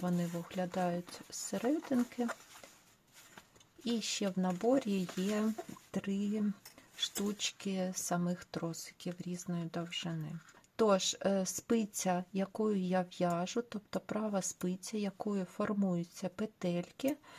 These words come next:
я беру відповідного розміру, в мене це зараз п'ять міліметрів,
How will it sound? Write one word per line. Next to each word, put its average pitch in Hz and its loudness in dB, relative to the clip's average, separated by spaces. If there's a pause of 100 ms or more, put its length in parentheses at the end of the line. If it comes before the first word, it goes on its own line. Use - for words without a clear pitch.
(160)
я 233 6
беру 196 0
відповідного 180 0
розміру, 208 0
в 302 -4 (100)
мене 175 2
це 175 -2
зараз 160 -6
п'ять 165 -6
міліметрів, 160 -2